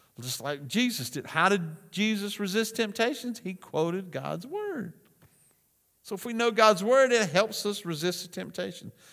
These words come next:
D L Moody said, "Sin will keep you from the Bible, or the Bible will keep you from sin." Dwight L. Moody said that.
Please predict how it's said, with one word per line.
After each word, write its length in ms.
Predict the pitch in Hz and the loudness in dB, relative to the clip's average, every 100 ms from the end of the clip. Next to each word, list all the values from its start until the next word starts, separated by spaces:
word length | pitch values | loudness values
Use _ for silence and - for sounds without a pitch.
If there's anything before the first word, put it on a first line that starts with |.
| - 147 | -10 0
D 180 | 208 | 6
L 160 | 220 214 | 8 8
Moody 280 | 208 254 226 | 6 4 2
said, 340 | - 185 180 | 0 0 0
"Sin 320 | - 220 254 | 0 2 4
will 100 | 233 | 4
keep 320 | 220 247 240 226 | 2 0 0 -2
you 60 | |
from 260 | 202 196 185 | -4 -2 0
the 80 | 165 | 2
Bible, 320 | 165 185 202 | 4 4 4
or 180 | 165 147 | 2 0
the 100 | 131 | 2
Bible 360 | 160 185 196 | 4 4 2
will 120 | 175 | -2
keep 280 | 135 190 175 | -4 -6 -8
you 60 | 185 | -10
from 200 | 196 185 | -12 -10
sin." 360 | - 147 - - - _ _ _ _ _ _ _ _ _ _ _ _ | -6 -6 -6 -12 -16 _ _ _ _ _ _ _ _ _ _ _ _
Dwight 260 | 143 165 170 | 2 2 4
L. 140 | 165 | 4
Moody 280 | 170 165 120 | 4 4 2
said 280 | - 117 147 | -2 -6 -6
that. 240 | 76 151 | -10 -12